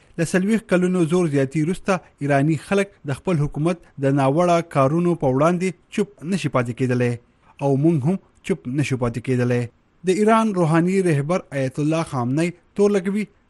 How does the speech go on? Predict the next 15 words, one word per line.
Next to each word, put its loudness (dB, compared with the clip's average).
دا 2
احتجاج -2
کوونکي -2
شرخوښي -2
دي -2
او 2
دا 6
قسم -2
مظاهرې 0
د -4
ایران 4
د -2
دښمنانو -2
کار 0
دی 0